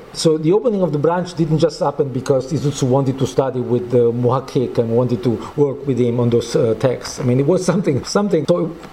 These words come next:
it required really long and difficult negotiations at several levels within McGill, uh, between McGill and Iranian authorities, between McGill and potential funders.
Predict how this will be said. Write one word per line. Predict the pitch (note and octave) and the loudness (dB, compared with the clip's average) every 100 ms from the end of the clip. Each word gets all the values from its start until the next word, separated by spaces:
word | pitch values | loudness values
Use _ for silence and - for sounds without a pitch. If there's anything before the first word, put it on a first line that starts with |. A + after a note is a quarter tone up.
| - | -6
it | G#3 D3+ | 0 0
required | D#3+ F3+ F#3 D#3+ | 2 2 0 0
really | F#3+ F#3 | 2 2
long | D3+ E3+ F3+ F3 F3+ | 2 2 2 2 2
and | C#3 | 2
difficult | D#3 D#3+ D#3+ D3+ | 0 0 0 0
negotiations | C#3+ C3+ C3 - C#3+ C3 C3 A#2 | 0 -2 -2 0 0 2 0 2
at | A#2+ | 0
several | - D3 C3 | 0 0 2
levels | B2+ B2+ A#2+ A#2+ - - - - F3+ | 2 4 4 2 -2 -14 -16 -8 -2
within | C3+ C3 C#3+ | 0 2 2
McGill, | C3+ - B2 B2+ B2 D3+ | 0 0 0 2 2 2
uh, | A#2+ | 0
between | A#2 A#2+ B2 B2 | 0 0 0 0
McGill | A#2 B2 C3+ | 0 0 0
and | A#2+ | 2
Iranian | A#2+ B2 B2 B2 | 2 2 2 2
authorities, | B2+ - A#2+ G#2+ A#2 - - - - | 0 2 0 2 0 -2 -8 -8 -2
between | C3 C3 B2+ | 0 2 2
McGill | B2+ B2 C3+ B2+ | 0 2 2 2
and | A2+ | 0
potential | A2+ A2+ B2 A#2+ A2 | -2 0 0 0 0
funders. | A#2 A2+ - - | 0 0 0 -2